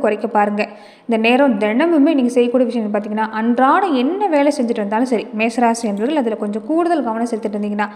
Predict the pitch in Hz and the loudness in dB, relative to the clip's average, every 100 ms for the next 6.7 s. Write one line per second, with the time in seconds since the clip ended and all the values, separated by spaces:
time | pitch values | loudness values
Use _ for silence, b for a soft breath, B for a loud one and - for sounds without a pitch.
0 | B B - 233 233 269 214 208 240 214 | B B -2 0 4 4 2 0 -2 -2
1 | 208 214 220 233 208 208 208 _ _ _ | -2 -6 -6 -4 -2 -2 -4 _ _ _
2 | _ _ 381 427 466 381 339 349 254 254 | _ _ -4 0 0 0 -2 -2 -2 0
3 | 427 415 403 392 330 277 254 233 269 294 | -2 0 -2 -2 -2 -2 -2 -2 -2 -2
4 | 247 254 254 226 240 254 294 285 269 240 | -2 -2 -2 -2 -2 -4 -4 -4 -2 -2
5 | 208 269 339 311 240 226 220 214 226 320 | -2 -2 -2 -2 -4 -2 -4 -4 -4 -2
6 | 285 226 233 285 220 220 254 | -2 -2 -2 -2 -4 -4 -4